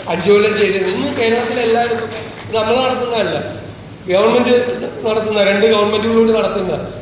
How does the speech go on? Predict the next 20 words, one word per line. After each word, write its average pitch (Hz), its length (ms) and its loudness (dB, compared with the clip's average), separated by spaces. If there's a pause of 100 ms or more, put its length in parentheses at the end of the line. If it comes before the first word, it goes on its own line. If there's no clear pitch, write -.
ഇതൊരു 208 200 4
മോഡൽ 220 540 2
പ്രോജക്റ്റ് 208 380 -2
ആയതുകൊണ്ട് 175 480 0 (460)
അന്ന് 214 120 -4
ഞാൻ 233 160 2
അത്ഭുതപ്പെട്ടു. 180 680 -2 (500)
അന്ന് 214 200 2
ഞാൻ 208 300 4
ഈ 208 60 4
ടീച്ചർമാരോടൊക്കെ 202 800 -2
സംസാരിക്കുമ്പോൾ 185 680 -4
അവർ 165 200 -2
പറയും, 151 640 -4 (320)
പല 156 200 -4
കുടുംബങ്ങളിലും, 185 720 -4
"സാറേ, 151 240 -4 (460)
ഒരു 160 140 -6
പൊതിച്ചോറ് 247 920 0
കൊടുത്തുവിടാൻ 185 460 -4